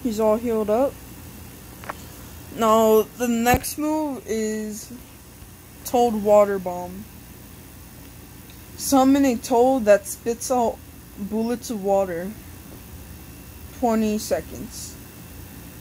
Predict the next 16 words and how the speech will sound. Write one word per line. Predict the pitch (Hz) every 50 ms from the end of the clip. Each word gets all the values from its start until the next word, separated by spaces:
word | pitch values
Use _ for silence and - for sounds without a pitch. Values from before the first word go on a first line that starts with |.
| - - - -
for | - 214 196 190
the | 190
cooldown. | 185 - - 202 185 180 180 180 180 185 190 202 - - - - - - - - - - - - - - - - - - - - - - - - - - -
This | - 220 220 233
is, | - - - - - - - - - - - - -
does | - 208 202 196 202
a | 196
good | 190 - 196 196
amount | 196 196 196 185 180 185 180
of | 180 175
damage. | 180 175 175 175 175 180 180 180 - - - - - - - - - - - - - - - - - - - - - - - - - - - - -
Does | 226 220 220
probably, | - - 262 240 226
like, | 220 208 196 190 -
sixty-five, | - - 240 - - - 220 214 - - 202 202 208 220 240 247 269 - - - - - - -
like, | 196 185 185